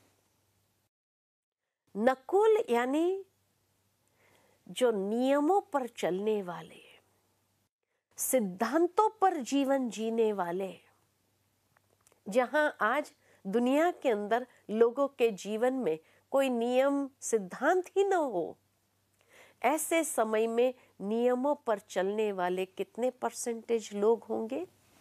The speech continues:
Only one percent। और पांचवा नंबर है सहदेव,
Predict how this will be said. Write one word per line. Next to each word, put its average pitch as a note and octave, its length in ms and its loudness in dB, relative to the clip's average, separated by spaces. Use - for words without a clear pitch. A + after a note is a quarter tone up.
Only E4+ 320 2
one D3+ 200 -2
percent। - 600 -10
और F#3 100 0
पांचवा C#4+ 460 -2
नंबर F3+ 440 -2
है F#3+ 340 -10
सहदेव, F3 920 -6